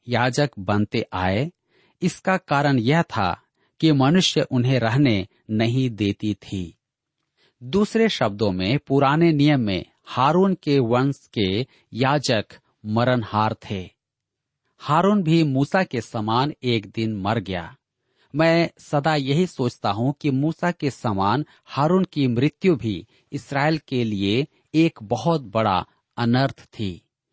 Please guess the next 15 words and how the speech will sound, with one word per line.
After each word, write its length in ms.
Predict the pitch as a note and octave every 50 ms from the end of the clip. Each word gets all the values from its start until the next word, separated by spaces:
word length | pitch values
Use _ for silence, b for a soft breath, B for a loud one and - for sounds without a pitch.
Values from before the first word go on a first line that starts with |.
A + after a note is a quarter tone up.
| b b b b
उन्होंने 420 | - F3+ G3 G3+ A3 G#3+ G#3+ G#3+ F3+
जंगल 380 | C#3+ D3+ C3+ C3+ C#3+ D3 D3
में 280 | D3+ D3+ G3 G3+ G3+ - -
उनके 400 | C3+ A#2+ A2 - - A2 G#2 G2
साथ 420 | - - - D3 B2+ A2+ F#2+ F#2 - - _ _ _ _
चलने 320 | - B2+ A#2+ A#2+ A#2+ A2+ G#2
वाले 420 | G2 G2 F#2 F2+ G2 B2 D3+ D#3 b b b b b -
एक 180 | E3 E3+ - - C3
महायाजक 680 | A#2+ A2+ A2 A#2+ C3 A#2+ A#2 A2 A#2 B2 - D#3 D3 -
को 180 | - C3 A#2 - -
खो 220 | - - C3 B2
दिया 280 | G#2+ G2+ G2+ A2+ A#2+ A#2+
था। 340 | - - - F#2 E2 - - _ _ _ _ _ _ _ _ _ _ _ _
वह 180 | G#2+ A#2+ B2+ C#3
उन्हें 500 | - - - C3+ C3+ C#3+ C#3 C#3 C#3+ D#3